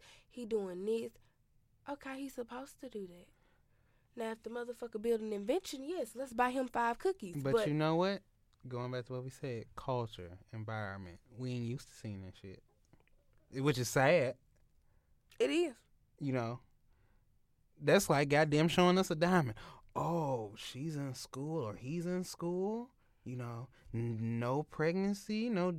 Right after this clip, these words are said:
Speaker 2: you know, not in jail, you know." You know.
Speaker 1: And, like, it's nothing wrong for praising somebody for being a great individual.
Speaker 2: Yeah.
Speaker 1: However, we're praising people for doing what they supposed to do. And that goes to black women, too.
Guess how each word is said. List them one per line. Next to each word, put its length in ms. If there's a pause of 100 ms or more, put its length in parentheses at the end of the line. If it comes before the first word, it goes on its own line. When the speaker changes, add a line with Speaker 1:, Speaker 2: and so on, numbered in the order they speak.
(200)
Speaker 2:
you 100
know, 220
not 400
in 180
jail, 480 (140)
you 160
know." 360 (1400)
You 120
know. 120
Speaker 1:
And, 100
like, 200
it's 180
nothing 360
wrong 220
for 120
praising 380
somebody 360
for 140
being 280
a 40
great 240
individual. 560
Speaker 2:
Yeah. 160 (540)
Speaker 1:
However, 840 (800)
we're 160
praising 380
people 260
for 140
doing 240
what 100
they 120
supposed 480
to 40
do. 180 (240)
And 140
that 100
goes 260
to 100
black 260
women, 240
too. 260